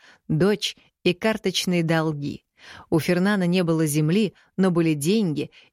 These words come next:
и желание подняться на ступень выше. Сделка обоих полностью устроила, и поначалу Фернану казалось, что он ухватил жар-птицу. Как же, теперь у него есть собственное поместье, немного слуг,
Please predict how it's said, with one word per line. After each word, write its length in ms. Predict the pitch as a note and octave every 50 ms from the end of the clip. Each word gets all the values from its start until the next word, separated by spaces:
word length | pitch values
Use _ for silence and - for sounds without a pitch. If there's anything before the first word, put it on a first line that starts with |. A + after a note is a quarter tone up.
| _
и 80 | - F3
желание 460 | D3+ D3+ F3 F#3+ A#3 A#3+ A3+ G#3+ G3+
подняться 640 | - - F#3 E3 D3 D3+ D#3+ F3 G3+ G#3 - - G#3
на 140 | F#3+ E3+ D#3
ступень 500 | - - E3 C#3+ - D#3 D#3 D3 D3+ C#3
выше. 460 | C3+ C3+ C3+ - - - - - E3 - _ _ _ _ _ _ - - - - - _ _
Сделка 640 | - F3 E3 D#3+ D3+ E3+ F3 E3+ E3+ D#3+ - E3 D3+ -
обоих 580 | - D#3+ D3 C#3+ C#3+ D#3+ F3+ F#3 F3 E3 - -
полностью 600 | - D#3 D#3 D#3+ E3 E3 D#3+ D3 - - - D3+
устроила, 640 | D3+ C#3 - - - - D3+ D3+ C#3+ C#3 C#3 D#3 D3 - _ - - - - _ _
и 80 | A3
поначалу 560 | G3+ - A3 G3+ G#3 G3+ - - A#3 G#3+ G#3 F#3+
Фернану 460 | - G3+ F3+ F3 F3 F#3 F#3+ F3 D#3+
казалось, 440 | - E3+ D#3+ D3+ F3+ F3 E3+ E3 D#3
что 220 | - - - E3
он 140 | D#3+ D#3+ D#3
ухватил 500 | C#3+ - D#3 D#3 D3+ - - E3 E3 D#3
жар-птицу. 880 | C#3 D#3 D#3 D3+ - - - - - F#3 E3 - - - - - F#3 - _ _ _ _ _ _ _ _ _ _
Как 280 | - A3+ G#3 E3+ D#3 C#3+
же, 180 | C3+ D#3+ - - _ - - - - _
теперь 340 | - - G3+ F3+ C4 C4 A3+
у 40 | F3+
него 240 | E3 E3 D#3+ D3+ D#3+
есть 380 | D#3 D3+ E3 D#3+ - - -
собственное 580 | - - G#3 G3+ F3+ - - - E3+ E3 D#3+ D3+
поместье, 720 | - D#3+ D3 C#3+ D3+ E3+ F#3 F3+ - - - E3+ D#3+ D#3+ - - - _ _
немного 360 | - A3+ A3 A3 A3+ F#3+ F#3+ F3
слуг, 420 | - - E3 E3 D#3+ D#3+ E3 -